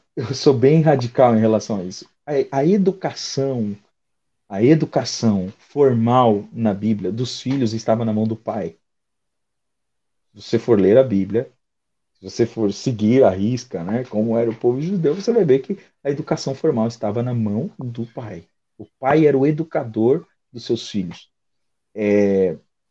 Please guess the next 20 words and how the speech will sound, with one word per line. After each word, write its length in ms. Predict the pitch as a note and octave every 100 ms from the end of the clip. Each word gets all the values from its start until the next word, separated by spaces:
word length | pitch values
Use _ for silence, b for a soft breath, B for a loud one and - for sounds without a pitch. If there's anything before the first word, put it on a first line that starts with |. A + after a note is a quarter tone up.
| _ _ _ _ _ _ _ _
claro, 440 | C#3+ C#3 C#3+ E3 G#2+
os 120 | -
tempos 320 | A#2+ G#2+ A#2+
mudam, 920 | A#2 A#2+ A#2 A2+ A2 G#2+ G#2 G2 F#2+ F2 E2+
novas 320 | G2 F#2+ G2+ -
culturas, 800 | B2 - A#2 G2+ G2 G2 G2 G2+
enfim. 360 | G#2 _ E2+ _ _ _ -
Mas 300 | A2 A2 G2+
nós 640 | A#2 A#2+ A#2 B2 E3 B2
hoje 500 | A2 G#2+ G#2+ A#2 E3+ - _ _ _ _ _
s-, 280 | - - - _
temos 440 | D#3+ D#3+ F#3 A#3 A3+
de 100 | F#3
voltar 420 | C#3 B2 G#2 A2+
a 60 | B2
ser 220 | - A2+
educadores 600 | A2+ A2+ G#2 G2 G2 G2+
dos 120 | G#2
nossos 320 | G2+ - - -
filhos. 420 | G#2 E2 -